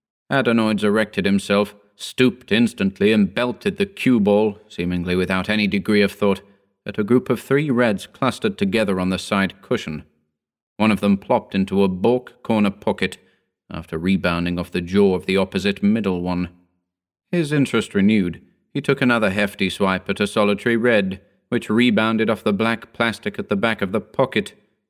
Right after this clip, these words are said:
Before returning to his seat, another kick was directed at the table with malicious, drunken venom. The table promptly issued a roar of unrestrainable wrath.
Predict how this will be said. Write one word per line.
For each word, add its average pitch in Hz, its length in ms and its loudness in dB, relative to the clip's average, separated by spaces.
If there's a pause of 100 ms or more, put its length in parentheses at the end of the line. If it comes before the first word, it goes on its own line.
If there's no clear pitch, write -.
(420)
Before 131 280 0
returning 104 440 0
to 98 100 -4
his 95 160 0
seat, - 380 -4 (400)
another 98 340 0
kick - 400 -4
was 87 160 -6
directed 95 480 -2
at 87 140 -6
the 92 80 -4
table 95 400 -2
with 95 200 -2
malicious, 101 760 0 (260)
drunken 107 580 0
venom. 87 400 -4 (640)
The 101 100 0
table 98 380 2
promptly 95 560 -2
issued 95 320 0
a 92 80 0
roar 98 440 2
of 90 200 -4
unrestrainable 104 1120 0
wrath. 90 500 0